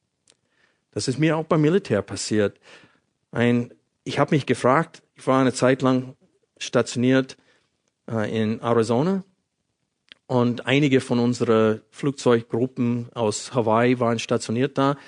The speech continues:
Und ich war, pff, vom Rang her überhaupt nicht bedeutend, war ganz gering. Und da kam einer, der sehr, sehr hoch im Rang war, und er kam immer wieder vorbei und hat mit mir geredet. Und ich fragte mich, „Was,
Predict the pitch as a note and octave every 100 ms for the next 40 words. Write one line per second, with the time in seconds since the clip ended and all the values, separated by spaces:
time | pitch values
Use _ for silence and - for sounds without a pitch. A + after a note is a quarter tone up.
0 | - - _ _ _ _ B2 C#3+ D3 C3
1 | A#2 - - - - _ _ - A2+ G#2+
2 | C3+ C3 A#2+ A#2 A2+ A2 - D3 G#2+ A2+
3 | A2+ G#2+ - - - - _ _ G#2 G2
4 | G#2 - G#2+ - - _ _ - G2+ G2+
5 | A2+ A#2 - - G2+ G#2 G#2+ A#2 _ _
6 | _ _ _ _ - _ - A#2+ A#2 A#2
7 | - B2+ - D#3 F3 C#3 D#3 E3+ C3+ B2+
8 | C3+ C3 - _ _ - A#2 B2+ C3+ -
9 | _ _ _ - - A#2+ A#2 B2 E3 -
10 | C#3 B2 D3+ E3+ E3+ E3+ D#3+ C3 - C#3
11 | D#3+ A#3+ F3+ G3 A3 G3 C3+ D3 G3 C#3+
12 | D#3+ F3+ D3+ E3+ F#3 G3+ B2 F#2 A2 A2
13 | C3 C3+ - C#3 A#2+ F#2 -